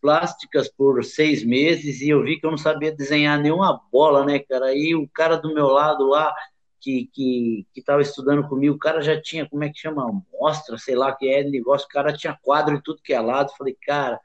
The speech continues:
não vai dar não, ou eu sou jogador de futebol, ou sou jogador de futebol, cara." Mas em cima disso aí, pessoal, tem uma situação interessante, né? Eu tava,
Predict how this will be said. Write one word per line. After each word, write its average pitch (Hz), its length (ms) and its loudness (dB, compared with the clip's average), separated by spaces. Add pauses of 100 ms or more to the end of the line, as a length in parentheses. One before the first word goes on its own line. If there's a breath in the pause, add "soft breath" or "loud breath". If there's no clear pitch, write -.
não 110 120 -10
vai 123 180 2
dar 139 200 4
não, 120 220 2
ou 131 180 6
eu 147 120 4
sou 147 200 2
jogador 143 400 4
de 147 120 -6
futebol, 135 680 4
ou 180 240 6
sou 190 100 6
jogador 185 460 4
de 185 80 -14
futebol, 147 600 2
cara." - 220 -20
Mas 147 220 2
em - 60 -10
cima 214 200 4
disso 185 240 0
aí, 180 380 4
pessoal, 120 400 -2 (540 loud breath)
tem 127 100 -4
uma 139 80 2
situação 156 400 0
interessante, 165 800 2
né? 147 160 2
Eu 196 300 2 (400 loud breath)
tava, 147 220 2